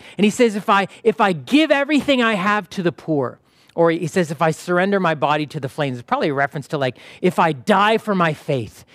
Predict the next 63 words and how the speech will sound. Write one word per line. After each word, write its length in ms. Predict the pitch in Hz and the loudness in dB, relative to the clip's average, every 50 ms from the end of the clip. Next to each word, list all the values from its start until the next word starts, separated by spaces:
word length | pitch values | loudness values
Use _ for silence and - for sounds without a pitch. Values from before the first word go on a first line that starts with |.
| - - | -16 -8
if 140 | - 165 175 | -4 0 2
I'm 240 | 214 240 262 240 214 | 2 2 2 2 2
willing 280 | 214 226 226 233 226 208 | 2 2 2 2 0 -2
to 120 | - 180 | -4 -8
sacrifice 720 | - - - - 220 214 208 - 220 - - 214 196 - - | -10 -10 -6 -2 -2 -2 -2 -4 -6 -4 -2 -2 -2 -2 -2
my 160 | 180 165 156 | -2 -2 0
life 320 | 151 143 151 156 151 143 | 0 0 0 0 0 0
for 160 | - - 165 | -4 -6 -6
my 160 | 151 143 135 135 | -4 -4 -4 -4
beliefs, 640 | 123 120 127 120 120 123 110 101 - - - - _ _ - - - - | -4 -6 -8 -6 -6 -6 -8 -8 -14 -20 -20 -20 _ _ -20 -20 -20 -10
if 80 | - 143 | -2 0
I'm 160 | 202 214 226 | 0 2 2
so 320 | 214 - - 247 240 247 247 | -2 -2 2 2 4 4 4
bold 260 | 190 202 202 202 185 | 2 2 2 2 0
and 80 | 175 | -2
so 140 | - - 214 | -2 -2 -2
courageous, 340 | - - 185 180 165 131 - | -2 0 -2 -2 -2 -2 -4
I'm 80 | 196 202 | -2 0
not 160 | 208 208 196 | 0 0 0
afraid 320 | 175 - - 202 185 175 | -2 -2 -2 0 0 2
of 80 | 165 147 | 2 0
what 120 | 156 139 | -2 -4
people 240 | - 165 160 127 151 | -4 -8 -8 -6 -6
will 80 | 147 131 | -6 -4
do 160 | 120 147 147 | -2 -2 -2
to 60 | 135 | -2
me. 140 | 135 131 123 | -2 -2 -4
And 160 | 117 120 - - _ - | -4 -6 -10 -16 _ -6
there 100 | 139 147 | -4 -2
were 120 | 147 170 | 0 0
people 340 | 156 - 233 202 - 170 123 | 0 0 0 0 0 -2 0
who 100 | 127 170 | 2 2
were 160 | 185 208 214 | 4 4 4
dying 300 | 202 247 240 240 233 196 | 4 2 2 2 0 -2
for 100 | - 175 | -4 -2
their 120 | 165 143 127 | -2 -2 -2
faith 260 | - 156 135 123 - | 0 -2 -2 -2 -4
in 80 | 131 | -4
those 180 | 131 127 123 117 | -4 -4 -4 -4
days. 240 | 110 123 120 113 - - - - - - - - _ _ _ _ _ _ _ _ _ _ _ _ _ - | -4 -6 -6 -6 -10 -12 -10 -10 -8 -8 -10 -12 _ _ _ _ _ _ _ _ _ _ _ _ _ -2
"But 120 | - 208 | 0 0
if 80 | 220 269 | 2 2
I 100 | 269 262 | 2 2
give 260 | 202 135 214 285 302 285 | 2 2 2 2 4 4
everything 280 | 285 269 277 269 254 | 2 2 2 0 0
I 60 | 233 | 0
have 140 | 196 214 220 | 0 0 0
to 80 | 180 220 | 0 -2
the 60 | 190 | -4
poor," 240 | - - - 220 160 | -2 0 0 0 0
something 260 | - - 202 208 208 | 0 -2 -2 0 0
we'd 160 | 185 180 160 - | 0 -2 -2 -2
say, 120 | - 165 | -2 -2
"Wow, 180 | 127 165 160 151 | -2 -2 -4 -6
that's 180 | 156 165 - | -6 -8 -8
so 180 | - - 214 180 | -4 -2 -2 -2
virtuous, 540 | 139 - 151 165 170 - - 160 135 123 - | -2 -2 -4 -4 -4 -6 -6 -8 -8 -8 -8
that's 160 | 185 175 - | -12 -12 -8
so 140 | - 180 143 | -6 -8 -8
good." 320 | 113 - 139 160 185 151 | -6 -4 -2 -2 -2 -2
I 20 | |
mean, 140 | 123 127 123 | -4 -6 -6
that's, 240 | 135 170 190 - - | -4 -4 -6 -6 -12